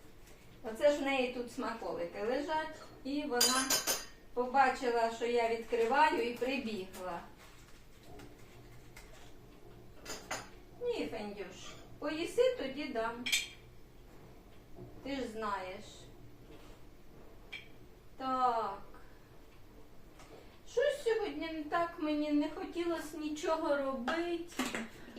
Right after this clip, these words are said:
але н-, нам обіцяють плюс вісім.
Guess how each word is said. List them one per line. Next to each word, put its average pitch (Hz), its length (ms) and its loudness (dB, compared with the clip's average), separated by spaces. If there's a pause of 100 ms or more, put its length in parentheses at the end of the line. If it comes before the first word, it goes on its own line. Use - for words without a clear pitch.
(140)
але - 280 10
н-, 311 240 6 (600)
нам 330 300 8
обіцяють 294 880 6
плюс 285 500 4
вісім. 233 680 0